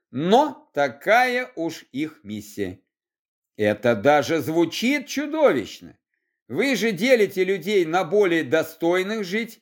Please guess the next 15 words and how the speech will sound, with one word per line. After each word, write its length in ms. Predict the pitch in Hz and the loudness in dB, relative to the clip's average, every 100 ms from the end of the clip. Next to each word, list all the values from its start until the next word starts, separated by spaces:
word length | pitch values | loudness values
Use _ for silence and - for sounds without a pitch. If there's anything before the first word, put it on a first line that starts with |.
| _ | _
и 140 | 117 120 | -8 -4
менее 420 | 120 120 131 160 | 0 0 0 0
нужных. 480 | 190 277 120 90 - _ _ _ _ | 0 0 -2 -8 -12 _ _ _ _
Это 320 | - 127 165 170 | -4 -2 2 4
расовая 500 | 175 165 190 190 185 | 4 2 -2 -2 -2
теория, 580 | 202 190 156 170 165 _ _ _ | 0 2 2 0 -6 _ _ _
нацистская 1040 | 147 185 180 - 240 285 - - 269 247 | -2 0 0 -4 -4 -4 -8 -4 2 4
расовая 720 | 185 180 185 - 220 214 220 | 4 4 2 -4 -6 -4 -4
гигиена. 800 | 156 160 151 202 135 123 131 - _ _ _ _ _ _ _ _ | -6 -8 -6 -4 -2 -2 -4 -10 _ _ _ _ _ _ _ _
Следователь 760 | - 151 151 143 143 135 147 | -4 2 2 4 0 -2 -6
не 100 | 151 | -6
смог 320 | 151 123 107 - | -6 -4 -6 -6
скрыть 320 | - 110 104 | -6 -6 -6
своего 380 | 110 107 104 101 | -4 -2 0 0
отвращения. 800 | 101 104 104 107 98 98 92 | 0 -4 -4 -4 -4 -6 -8